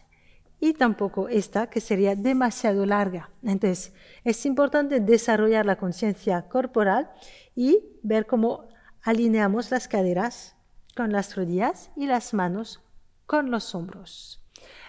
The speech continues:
Empezamos con el movimiento de gato vaca. Primero buscamos la postura neutral, ombligo ligeramente hacia adentro.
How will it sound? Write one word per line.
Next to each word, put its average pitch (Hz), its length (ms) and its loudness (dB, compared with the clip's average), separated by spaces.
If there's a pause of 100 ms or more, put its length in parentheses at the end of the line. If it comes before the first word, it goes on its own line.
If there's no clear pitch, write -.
Empezamos 247 560 0
con 233 160 0
el 220 80 2
movimiento 208 640 2
de 180 120 0
gato 185 360 -2
vaca. 254 460 0
Primero 294 400 -2
buscamos 302 480 -2
la 311 60 0
postura 254 400 -4
neutral, 196 600 -2
ombligo 202 420 2
ligeramente 190 680 0
hacia 180 240 -2
adentro. 277 800 -2